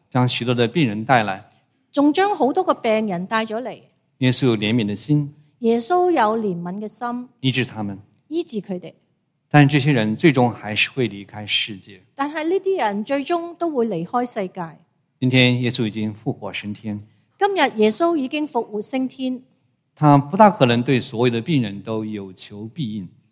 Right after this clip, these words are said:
Speaker 2: 佢冇可能對所有嘅病人都有求必應。
Speaker 1: 醫治所有的病人。
Speaker 2: 醫治所有嘅病人。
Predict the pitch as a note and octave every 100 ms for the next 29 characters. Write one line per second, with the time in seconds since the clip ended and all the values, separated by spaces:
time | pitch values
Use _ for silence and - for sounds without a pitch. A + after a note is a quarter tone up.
0 | - D4+ C#4+ D#4 E4+ F4 D#4 G#3 F#3+ G3
1 | B3 A#3+ B3+ A3+ D4 B3 A#3 A3 G#3 F3
2 | F#3 C4 C4+ F3+ F#3 E3+ F3 A#3 A3 G3
3 | F#3+ G3 _ - C3 C#3 A#2 A2 A2+ A#2+
4 | G#2 G#2+ C#3 G#2+ F2+ - _ _ - D#4
5 | C#4 G#3+ G#3 F#3 C4 A3+ G#3 G3 F3+ E3+